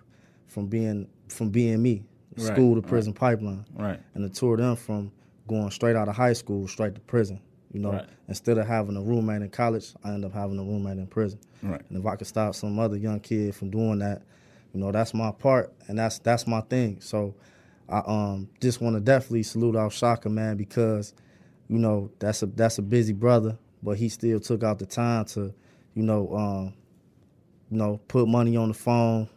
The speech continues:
Speaker 1: you know, call him, and to make sure that I had the necessary tools that he can afford me through knowledge to apply myself while I was on the inside to, you know, continue my great work, the work that we doing.
Speaker 2: Right. All right. So boom, your first day out.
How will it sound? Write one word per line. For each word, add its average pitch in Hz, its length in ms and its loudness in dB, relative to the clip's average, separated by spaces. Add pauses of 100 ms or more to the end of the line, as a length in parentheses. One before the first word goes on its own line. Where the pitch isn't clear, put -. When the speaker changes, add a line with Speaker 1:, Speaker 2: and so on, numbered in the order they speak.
(480)
Speaker 1:
you 107 60 -2
know, 107 300 0
call 120 360 6
him, 113 160 0 (560)
and 101 140 -2
to 101 60 0
make 117 260 2
sure 120 260 2
that 104 120 0
I 117 120 2
had 110 280 0
the 104 60 -4
necessary 110 540 -2
tools 113 340 0
that 101 100 -2
he 123 120 0
can 110 160 -2
afford 110 400 -2
me 117 220 2 (120)
through 110 160 0
knowledge 117 500 0
to 101 280 -2 (140)
apply 113 340 0
myself 110 500 -2
while 107 140 0
I 104 40 2
was 104 120 -2
on 107 80 -2
the 98 100 -4
inside 107 580 0
to, 98 220 -6 (540)
you 107 80 -4
know, 104 160 0
continue 117 400 -2
my 110 180 0
great 110 240 2
work, 113 300 2 (180)
the 98 60 -4
work 107 260 2
that 104 120 0
we 101 100 -4
doing. 101 300 -4 (180)
Speaker 2:
Right. 104 300 -6
All 104 80 -4
right. 98 180 -2
So 104 160 -2
boom, 104 420 2 (760)
your 90 100 -12
first 110 320 -2
day 107 180 -2
out. 95 200 -6